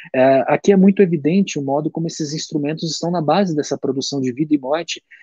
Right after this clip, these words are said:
seja lá fora, seja aqui. E eu encerro com um exemplo brasileiro pra mostrar como esse aqui tá na base da produção da exclusão e de novos padrões de segregação localmente.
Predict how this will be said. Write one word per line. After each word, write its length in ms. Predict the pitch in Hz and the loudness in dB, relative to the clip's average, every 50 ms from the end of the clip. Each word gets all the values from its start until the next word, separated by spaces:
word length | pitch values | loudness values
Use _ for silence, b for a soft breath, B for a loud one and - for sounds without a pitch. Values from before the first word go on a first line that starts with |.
| b b b | b b b
seja 320 | - - 147 135 139 151 | 2 4 4 6 6 6
lá 120 | 147 143 135 | 6 4 4
fora, 360 | - - 156 151 160 170 147 | 2 2 2 2 2 2 0
seja 260 | - - 160 151 180 | -2 -4 -2 -2 -4
aqui. 260 | 180 - - 143 131 - _ _ _ _ _ _ _ - | -4 -4 -8 -12 -12 -12 _ _ _ _ _ _ _ 4
E 80 | 147 156 | 4 6
eu 80 | 165 | 6
encerro 320 | 180 170 - 196 170 175 170 | 4 4 2 0 0 0 0
com 100 | - 196 | 0 2
um 60 | 196 | 2
exemplo 340 | 185 156 185 208 190 196 156 | 2 2 2 2 2 2 2
brasileiro 460 | 156 151 139 131 135 135 160 175 165 | 2 2 0 2 2 2 2 2 2
pra 100 | - 147 | 0 -2
mostrar 400 | 143 143 139 - - 147 139 131 | -4 -4 -4 -4 -4 -4 -4 -4
como 240 | - 170 175 180 175 | -2 -2 -2 0 -2
esse 340 | 165 - - 156 139 123 | -2 -2 -6 -8 -10 -10
aqui 200 | 135 160 - - | -12 -8 -8 -6
tá 100 | - - | -4 -4
na 140 | 160 160 151 | -2 -2 0
base 260 | 139 160 170 175 170 | 0 2 2 2 0
da 100 | 156 170 | -2 -2
produção 480 | 151 - 160 151 151 147 - - 139 135 | -2 -2 -2 -2 -2 -2 -4 -4 -6 -4
da 120 | 135 139 | -2 -2
exclusão 520 | 131 - - - 147 143 127 127 143 151 185 | -2 -2 -4 -4 -4 -2 -2 -2 -2 -2 -2
e 60 | 185 | -2
de 80 | 165 170 | -2 -2
novos 320 | 165 165 165 165 160 - | -2 -2 -4 -4 -6 -4
padrões 360 | - 156 156 156 160 160 151 | -2 -4 -2 -2 -4 -6 -6
de 60 | 151 | -6
segregação 600 | 160 - 160 151 151 156 151 160 147 - - 156 | -4 -2 -2 0 0 0 0 -2 -4 -4 -6 -4
localmente. 640 | 160 160 156 - 180 170 151 135 135 139 - - - | -4 -4 -2 0 0 -2 -2 -6 -10 -12 -14 -14 -14